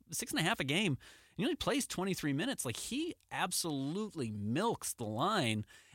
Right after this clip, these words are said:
And now where early in the season he was shooting, like, sixty-four percent, he's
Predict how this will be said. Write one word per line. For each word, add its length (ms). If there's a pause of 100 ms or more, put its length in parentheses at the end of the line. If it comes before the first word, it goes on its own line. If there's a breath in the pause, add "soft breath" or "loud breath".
(100)
And 180
now 240
where 160
early 300
in 60
the 60
season 280
he 60
was 100
shooting, 320
like, 140 (120)
sixty-four 640
percent, 340 (100)
he's 140